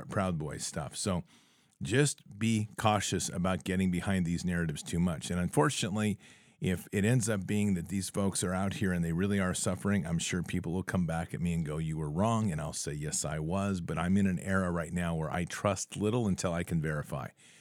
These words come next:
And I'm really at that point. And I'm highly suspicious of the way these events have come together,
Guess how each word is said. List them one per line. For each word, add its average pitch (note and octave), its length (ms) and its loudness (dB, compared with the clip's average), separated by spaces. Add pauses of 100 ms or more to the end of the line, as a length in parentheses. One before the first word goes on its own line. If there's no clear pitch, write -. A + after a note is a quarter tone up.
(140)
And F2 140 2
I'm E2 120 4
really A2 240 4
at G2 180 0
that E2+ 220 -2
point. D#2 300 -4 (480)
And E2+ 140 0
I'm E2+ 140 2
highly A#2+ 360 4
suspicious G#2+ 680 0
of G2 140 -2
the F#2 60 4
way G2 220 2
these G2 240 2
events F2+ 320 0
have - 120 -4
come F#2 240 2
together, D#2 520 -2